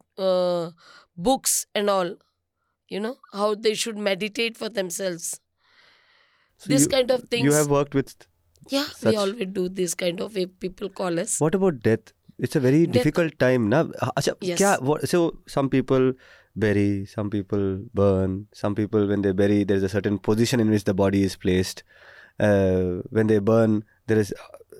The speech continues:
Speaker 2: different rituals around that. What happens here?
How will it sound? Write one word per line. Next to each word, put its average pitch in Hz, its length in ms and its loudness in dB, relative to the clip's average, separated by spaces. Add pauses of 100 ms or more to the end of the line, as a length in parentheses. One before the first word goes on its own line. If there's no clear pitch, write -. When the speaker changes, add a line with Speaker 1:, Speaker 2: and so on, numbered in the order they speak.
(300)
Speaker 2:
different 113 300 0
rituals 104 340 2
around 95 280 2
that. 95 240 2 (720)
What 131 180 0
happens 117 460 0
here? 104 220 2